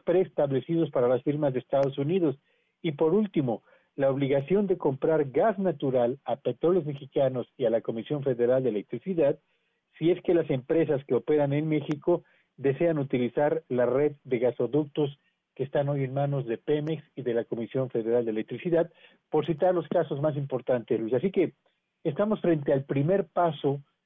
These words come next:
de un proceso que será largo y que nos llevará, si no se logra algún acuerdo en esta primera sesión de consultas, al mes de octubre,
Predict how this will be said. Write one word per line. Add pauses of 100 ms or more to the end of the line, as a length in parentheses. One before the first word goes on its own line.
(180)
de
un
proceso
que
será
largo (300)
y
que
nos
llevará, (160)
si
no
se
logra
algún
acuerdo
en
esta
primera (500)
sesión
de
consultas, (460)
al
mes
de
octubre,